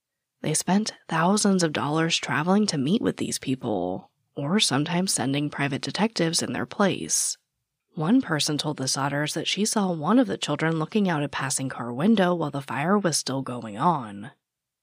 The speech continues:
A motel operator halfway between Fayetteville and Charleston reported seeing the children the morning after the fire. She said she served them breakfast and noticed a car with Florida plates in the parking lot. A Charleston hotel owner said that a week after the fire,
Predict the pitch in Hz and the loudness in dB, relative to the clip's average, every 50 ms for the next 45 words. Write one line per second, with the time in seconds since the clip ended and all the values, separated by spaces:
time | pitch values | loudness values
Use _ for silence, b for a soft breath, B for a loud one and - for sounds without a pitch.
0 | _ - 196 160 143 131 123 - - - 220 247 233 180 143 139 - 143 135 135 | _ -8 -4 -4 -2 -2 -2 -2 0 2 4 4 4 4 2 0 -2 -2 0 0
1 | 139 139 143 180 175 - 160 165 175 - - 185 175 160 151 139 - 151 143 143 | 0 0 0 -2 -2 -2 -2 -2 -2 0 2 2 2 2 0 -2 -2 -2 -2 -2
2 | 135 - 139 131 139 175 226 226 - - 170 160 170 180 - 160 151 - - - | -4 -4 -4 -2 2 2 2 2 0 -2 -4 -4 -4 -4 -4 -4 -6 -4 0 2
3 | 185 220 233 214 - - - 123 123 127 135 156 - B B B B B B 156 | 4 4 4 4 2 -2 -4 -6 -6 -4 -4 -6 -6 B B B B B B -4
4 | 135 - - 160 170 226 247 196 - - 143 131 147 143 131 113 - - 135 127 | -4 -2 0 2 4 4 4 4 2 0 0 0 0 0 -2 -2 -2 -2 -2 0
5 | 151 156 165 180 175 156 139 123 117 117 110 104 113 - _ - 160 190 226 - | 2 2 2 4 2 2 0 0 -2 -4 -6 -6 -8 -6 _ 0 2 2 2 0
6 | - 143 - 127 131 - - 101 98 80 85 92 92 85 87 - - - _ _ | 0 -2 -2 -2 -4 -4 -4 -6 -6 -6 -6 -8 -8 -8 -10 -12 -14 -16 _ _
7 | _ _ _ _ _ _ _ - - - - - - 117 135 - - 208 - - | _ _ _ _ _ _ _ -10 -6 -4 -2 -2 -2 -2 0 0 2 2 2 2
8 | 135 135 - 139 135 135 - 143 196 240 - - - - - - - - - - | 0 0 0 0 0 0 2 0 0 0 -2 -4 -6 -6 -4 -4 -2 -2 -2 -2
9 | - 156 151 139 131 143 202 226 220 - 185 156 - - 160 147 170 196 208 185 | -4 -4 -4 -4 -2 0 0 0 0 0 -2 -4 -4 -2 2 2 2 4 2 0
10 | - - - 151 143 139 131 131 - - 180 208 226 226 - 156 147 139 135 - | -2 -2 -2 0 0 0 0 -2 -2 2 2 4 4 2 0 -2 -4 -4 -6 -4
11 | - 175 196 - 196 165 131 120 117 - - - - - - - _ _ _ _ | -4 -4 -2 0 0 -2 -2 -4 -8 -8 -10 -10 -8 -10 -10 -10 _ _ _ _
12 | _ _ _ _ _ _ _ _ _ _ _ _ _ _ _ _ _ _ _ - | _ _ _ _ _ _ _ _ _ _ _ _ _ _ _ _ _ _ _ -4
13 | 196 - - 143 123 139 139 - - 139 147 139 135 117 - - 175 214 240 233 | -4 -2 0 2 2 2 2 0 -2 -2 -2 -2 -4 -4 -2 2 4 4 4 4
14 | - 135 131 127 131 147 156 - - 143 - 147 143 - - 131 254 - - 247 | 4 2 0 0 0 0 0 0 -2 -2 -2 -4 -4 -4 -6 -6 -2 2 4 4
15 | 262 - - - - - - 104 104 117 - - 117 117 110 98 110 110 113 131 | 4 2 0 -4 -4 -4 -6 -6 -6 -6 -6 -6 -6 -4 -4 -4 -4 -4 -4 -6
16 | 160 - | -8 -10